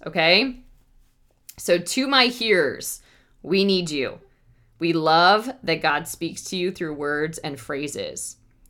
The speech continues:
How lacking our world would be if hearers didn't continually hear the conversations of heaven. Keep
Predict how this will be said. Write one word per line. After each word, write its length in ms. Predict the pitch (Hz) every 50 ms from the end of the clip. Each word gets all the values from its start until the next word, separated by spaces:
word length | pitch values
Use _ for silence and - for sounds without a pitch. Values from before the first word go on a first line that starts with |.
| _ _
How 540 | _ - - 170 165 175 190 196 208 185 - -
lacking 640 | 175 170 160 160 165 180 196 - - 214 208 214 -
our 280 | - 165 170 165 165
world 360 | 165 165 151 147 156 165 165 156
would 200 | 156 147 143 139
be 320 | 147 143 143 151 170 -
if 120 | 156 165
hearers 420 | - - - 156 151 151 165 175 -
didn't 380 | - 160 165 151 - - _
continually 640 | - - 165 151 - - 156 151 151 151 156 156 151 160
hear 320 | 160 - 143 139 139 147
the 80 | 151 151
conversations 840 | 151 - 147 143 143 143 147 143 - 143 143 139 - 151 143 -
of 100 | 135 127
heaven. 480 | - - 131 127 - 123 107 - - - _ _ _ _ _ _ _ -
Keep 420 | 202 - - 226 240 254 247 247